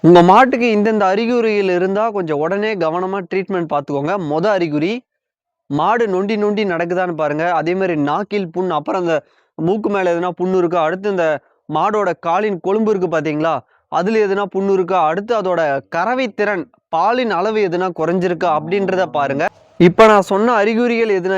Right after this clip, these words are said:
இருந்தா கொஞ்சம் டாக்டரை கூப்பிட்டு கன்சல்ட் பண்ணி பாருங்க. ஒரு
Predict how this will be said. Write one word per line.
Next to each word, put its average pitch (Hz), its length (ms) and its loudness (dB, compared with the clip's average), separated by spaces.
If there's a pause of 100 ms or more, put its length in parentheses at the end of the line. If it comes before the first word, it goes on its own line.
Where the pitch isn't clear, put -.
இருந்தா 156 240 -2
கொஞ்சம் 196 340 -2
டாக்டரை 220 400 -2
கூப்பிட்டு 185 300 -4 (100)
கன்சல்ட் 190 380 -4
பண்ணி 175 160 -2
பாருங்க. 147 400 -2
ஒரு 175 180 0